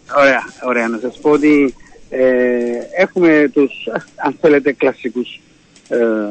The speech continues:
προορισμούς με τους οποίους έχει ταυτιστεί η εταιρεία, που σίγουρα είναι η Αθήνα, το Τελαβίβ, το Ιγυριτό, το Κάιρο. Το Κάιρο τώρα δεν το έχουμε το χειμώνα.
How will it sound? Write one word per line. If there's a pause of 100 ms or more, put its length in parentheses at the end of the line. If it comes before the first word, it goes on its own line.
(340)
προορισμούς
με
τους
οποίους
έχει
ταυτιστεί
η
εταιρεία,
που
σίγουρα
είναι
η
Αθήνα,
το
Τελαβίβ, (100)
το
Ιγυριτό, (140)
το
Κάιρο. (420)
Το
Κάιρο
τώρα
δεν
το
έχουμε
το (100)
χειμώνα.